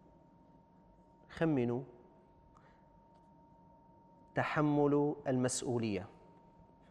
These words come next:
كتبت النساء: "نريد من الشباب من أزواجنا أن يتحملوا معنا مسؤولية. لا تغلق باب دارك وتمضي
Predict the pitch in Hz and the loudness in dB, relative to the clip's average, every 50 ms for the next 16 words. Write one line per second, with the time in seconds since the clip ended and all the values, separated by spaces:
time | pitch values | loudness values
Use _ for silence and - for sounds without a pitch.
0 | - - - - - - - - - - - - - - 180 165 - 160 131 120 | -20 -20 -20 -20 -20 -20 -20 -20 -20 -20 -20 -4 2 4 4 6 6 4 4 2
1 | 110 - - 113 110 110 113 104 - - 139 143 143 143 - - - - - - | 0 -2 -4 -4 -2 -2 -4 -4 -2 0 2 2 2 0 -2 -6 -12 -20 -20 -12
2 | - 131 131 127 127 135 147 156 151 131 113 110 107 101 98 101 101 120 135 135 | -6 -2 0 2 4 4 6 6 4 4 2 0 -4 -4 -6 -6 -4 -2 0 2
3 | 135 131 120 - - - 123 117 123 139 147 147 127 127 139 127 95 113 120 117 | 2 0 0 -2 -4 -2 -2 2 4 6 6 6 6 4 0 0 0 0 0 2
4 | 123 131 143 147 143 151 151 151 151 160 175 - - - - - - - - - | 4 4 4 4 4 2 2 0 0 -2 -4 -8 -14 -20 -20 -20 -20 -14 -4 0
5 | 156 151 143 131 123 117 117 - 123 - - - 185 175 156 131 120 120 113 110 | 2 2 4 4 2 2 2 2 0 0 2 2 2 4 4 4 2 0 0 0
6 | 110 104 107 113 131 143 143 151 147 143 147 147 143 127 120 131 - - - - | -2 -2 0 0 0 0 0 0 0 0 0 0 0 0 -2 -2 -4 -6 -8 -6
7 | - 135 127 127 127 113 98 95 90 - - - - - - - - - - - | -6 -4 -2 -2 -2 -4 -4 -6 -10 -14 -18 -20 -20 -20 -20 -20 -20 -20 -20 -20
8 | - - - - - - - - - - - 170 180 233 247 240 247 202 180 147 | -20 -20 -20 -20 -20 -20 -20 -20 -10 -4 0 4 4 4 4 6 6 6 6 6
9 | 151 135 131 127 - - 139 151 156 156 143 143 139 139 151 160 160 165 165 170 | 6 4 4 2 2 2 6 8 8 8 8 6 4 4 6 4 4 4 2 0
10 | 170 - - - - - - - - - - - - - - - - - 120 123 | -2 -6 -10 -18 -20 -20 -20 -20 -20 -20 -20 -20 -20 -20 -20 -10 -2 0 2 2
11 | 123 - 160 160 160 156 151 147 156 151 156 156 151 156 160 160 | 2 2 2 4 4 4 4 4 4 4 4 4 4 2 0 -2